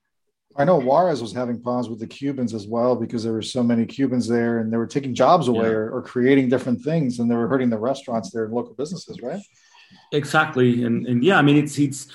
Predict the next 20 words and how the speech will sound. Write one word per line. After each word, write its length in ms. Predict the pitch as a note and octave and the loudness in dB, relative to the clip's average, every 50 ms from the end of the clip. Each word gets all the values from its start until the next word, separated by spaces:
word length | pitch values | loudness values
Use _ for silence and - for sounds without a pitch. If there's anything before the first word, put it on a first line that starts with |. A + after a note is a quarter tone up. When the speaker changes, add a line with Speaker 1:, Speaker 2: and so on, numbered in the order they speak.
| - _ _ | -20 _ _
Speaker 2:
it 60 | - - | 4 6
was 200 | G#3 A#3+ A#3+ - | 6 6 8 6
a 40 | |
mixed 360 | D#3+ D3+ D#3+ E3 D#3+ D#3+ - - | 6 6 6 4 4 2 0 2
feeling 340 | D3 D3 C#3+ C3+ C3 B2+ | 4 6 6 6 6 6
in, 240 | B2+ B2 A#2+ A#2+ A#2+ | 6 6 6 4 4
in, 220 | B2 B2 A#2+ A#2 A#2 | 2 0 0 -2 -2
in, 180 | A#2+ A#2+ A#2 | -4 -4 -2
in 160 | A#2 B2 A#2+ A#2+ | -2 -2 -4 -4
Juarez 500 | - - A#2+ A#2+ A#2+ A#2+ A#2 A2+ - - | -4 0 2 4 4 4 2 0 -2 -2
with, 260 | A2 A2 G#2+ G#2 - - - | -2 -2 -2 -4 -6 -8 -6
with, 160 | A2 G#2+ - | -6 -6 -6
with 220 | - - A2 G#2+ G2+ | -6 -8 -6 -6 -4
the 60 | - | 0
Cubans, 380 | - B2+ B2 A#2+ A#2+ A2+ A2 | 2 4 4 4 4 0 -2
'cause 380 | - - A#2+ A2+ A2 - - - - | -2 0 0 0 0 -2 -6 -10 -8
part 280 | - - C3 C#3 C#3+ D3 | -2 2 4 4 4 4
of, 260 | C3 C3 - - - | 2 0 -2 -6 0
part 200 | - A#2+ B2 C3 | 2 2 4 4
of, 200 | C3 A#2+ - - | 2 0 -4 -8